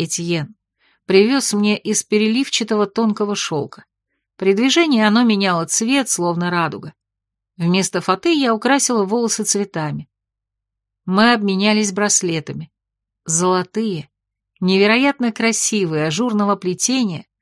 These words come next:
они плотно охватывали запястья. На каждом действительно имелось сначала пустое гнездо, в которое четко сели половинки развалившегося на две части бриллианта.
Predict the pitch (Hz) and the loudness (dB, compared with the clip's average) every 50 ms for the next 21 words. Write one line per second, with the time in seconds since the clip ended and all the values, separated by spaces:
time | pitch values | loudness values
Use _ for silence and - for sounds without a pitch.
0 | _ _ _ _ _ _ - 180 185 202 220 214 - 240 269 302 294 294 220 208 | _ _ _ _ _ _ 0 2 2 2 2 2 0 -2 0 -2 0 0 0 -2
1 | 208 196 - 202 220 226 214 - 202 196 196 196 190 180 190 185 185 - 170 160 | -2 -2 -2 0 0 0 2 0 0 0 0 0 0 0 -2 -2 -2 -4 -6 -4
2 | 147 - - - - 143 - _ _ _ _ _ _ _ _ _ _ _ _ _ | -4 -6 -8 -8 -10 -12 -12 _ _ _ _ _ _ _ _ _ _ _ _ _
3 | _ _ _ - 180 185 196 196 - 233 233 214 202 220 214 202 220 214 - - | _ _ _ -6 -2 -2 0 0 2 2 0 2 2 2 2 2 0 0 0 0
4 | 294 285 - 190 160 160 160 160 170 175 170 165 160 165 - - 180 175 - - | 0 0 0 -2 -4 -4 -4 -4 -4 -4 -4 -4 -2 -2 -2 -2 -2 -2 -2 0
5 | 180 175 175 170 170 - 185 - - - 190 175 175 165 160 160 165 165 156 - | 0 0 0 0 -2 -4 -6 -4 -2 -2 0 0 0 -2 -2 -4 -4 -6 -6 -4
6 | - 226 262 294 285 - _ _ _ _ _ _ _ - - 214 - - 247 240 | -2 -2 -2 -2 -2 -6 _ _ _ _ _ _ _ -6 -2 0 0 2 2 2
7 | 226 214 208 - 262 294 285 - - 185 180 - 247 247 220 202 - 185 175 170 | 2 2 2 0 -2 -4 -2 0 -2 0 0 0 0 2 0 0 0 0 -2 0
8 | 170 185 233 240 214 - 185 175 175 165 165 175 180 202 220 196 - - 180 180 | 0 0 0 0 0 0 -2 -2 -2 -2 -2 -2 0 0 -2 -2 -2 -2 -2 0
9 | 160 - 180 170 180 185 175 165 170 160 - 185 180 - - - 170 165 170 175 | 0 0 -2 -2 -2 -2 -2 -4 -4 -4 -2 -2 -2 -2 -2 -4 -4 -4 -2 -2
10 | 180 175 170 160 139 - 139 - - | -2 -2 -2 -4 -6 -6 -10 -12 -16